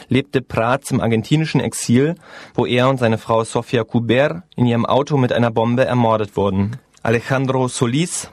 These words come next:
der vom obersten Gerichtshof ernannte Sonderermittler,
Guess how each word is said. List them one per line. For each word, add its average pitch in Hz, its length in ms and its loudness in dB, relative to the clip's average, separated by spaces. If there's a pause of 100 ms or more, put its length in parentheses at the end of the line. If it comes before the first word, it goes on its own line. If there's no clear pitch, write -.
(180)
der 110 140 0
vom 107 360 -2
obersten 113 520 0
Gerichtshof 127 500 -2
ernannte 120 400 0
Sonderermittler, 127 880 2